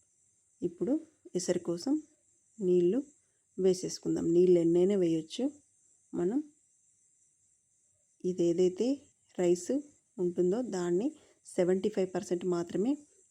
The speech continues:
ఉడికించుకోవాలి. ఓకేనా అండి? ఇవి ఇక్కడ ఉడుకుతున్నాయి కదండి, ఒకసారి బాగా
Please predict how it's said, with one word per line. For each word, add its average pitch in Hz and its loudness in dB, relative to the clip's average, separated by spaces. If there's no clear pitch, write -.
ఉడికించుకోవాలి. 175 -2
ఓకేనా 180 0
అండి? 214 -2
ఇవి 175 4
ఇక్కడ 185 0
ఉడుకుతున్నాయి 180 2
కదండి, 190 -2
ఒకసారి 190 -6
బాగా 180 -4